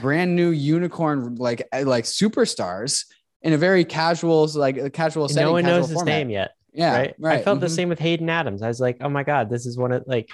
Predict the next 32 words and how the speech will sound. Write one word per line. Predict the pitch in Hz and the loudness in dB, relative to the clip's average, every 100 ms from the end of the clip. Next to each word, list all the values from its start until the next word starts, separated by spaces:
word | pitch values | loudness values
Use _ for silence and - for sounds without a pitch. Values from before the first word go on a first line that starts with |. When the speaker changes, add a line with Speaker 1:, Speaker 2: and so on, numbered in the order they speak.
| - | -4
Speaker 2:
no | 117 123 | 0 0
one | 131 | 2
knows | 120 123 | 2 0
who | 120 110 | 0 0
Hayden | 110 113 113 | 0 -2 -2
Adams, | 107 104 101 | -4 -4 -6
the | - | -8
founder | 101 107 104 | -6 -4 -4
of | |
Uniswap, | 101 101 98 - 92 92 | -4 -4 -4 -4 -6 -4
is | 85 107 | -4 -4
Speaker 1:
Right. | 80 | -4
Speaker 2:
right | 87 - | -6 -6
now." | 90 - | -8 -6
And | 131 135 | -4 -4
Speaker 1:
Mm-hmm. | 107 117 - | -6 -10 -4
Speaker 2:
everyone | 135 131 127 | -2 0 -2
in | |
crypto | 117 139 - | -2 -4 -2
does, | 101 101 95 | -2 -2 -2
but | 110 | -6
I'm | 107 | -6
talking | 113 101 98 | -8 -6 -4
mainstream. | 110 120 - 85 90 _ _ | -4 -6 -10 -14 -14 _ _
Speaker 1:
Sure. | - 101 | -8 -6
Speaker 2:
It's, | 127 - - | -6 -8 -6
it's | 135 123 | -6 -4
a | |
surreal | 110 117 104 110 104 | -6 -4 -2 -2 -4
feeling. | 110 107 87 | -6 -6 -6
Speaker 1:
Mm-hmm. | 87 _ - | -12 _ -10
Speaker 2:
Absolutely. | 120 - 92 90 90 | -8 -6 -6 -6 -8